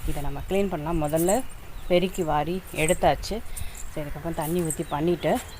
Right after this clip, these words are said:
நம்ம என்ன, நம்மளுடைய, ஆ, ரீபாட் பண்ண பிளான்ட்ஸ் மல்லிச்செடி. So, இது ரொம்ப நாளா ஒரு பெண்டிங் ஒர்க்காகவே இருந்தது.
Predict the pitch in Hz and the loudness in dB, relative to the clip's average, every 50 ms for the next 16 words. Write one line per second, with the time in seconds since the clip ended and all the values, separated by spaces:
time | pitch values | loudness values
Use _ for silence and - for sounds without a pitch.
0 | - - - - - 175 170 160 160 156 165 170 - - 165 180 175 170 170 165 | -14 -14 -12 -6 -4 -2 0 0 0 0 0 0 -2 -2 0 2 2 2 2 2
1 | 156 156 156 156 151 147 143 143 139 139 - - - - - - - - - - | 0 0 0 0 0 0 -2 -4 -6 -8 -12 -14 -14 -14 -12 -12 -10 -10 -10 -10
2 | - - - - 135 139 147 147 160 190 208 196 226 214 196 - 190 175 160 156 | -12 -12 -12 -8 -6 -4 -2 -2 0 -2 0 2 2 2 2 2 2 2 2 0
3 | - 165 160 156 156 160 - - 156 151 151 151 160 170 165 - 175 143 147 - | 0 2 4 4 4 2 0 0 0 2 2 2 2 0 0 0 0 -2 -2 -6
4 | - - - - - - - - - - - - - - 156 147 147 156 165 175 | -8 -12 -12 -12 -12 -12 -12 -12 -12 -14 -14 -14 -8 -8 -6 -4 -2 0 0 4
5 | 196 214 220 208 202 202 220 233 214 185 170 - - 160 160 165 170 208 208 214 | 6 6 8 8 8 8 8 8 8 6 4 4 4 6 6 6 6 4 4 4
6 | 185 170 165 156 - 160 156 147 156 170 180 180 165 156 156 165 185 175 156 135 | 4 4 4 6 4 4 4 6 4 6 6 6 4 2 2 2 2 0 0 0
7 | 139 175 233 | 0 -2 -2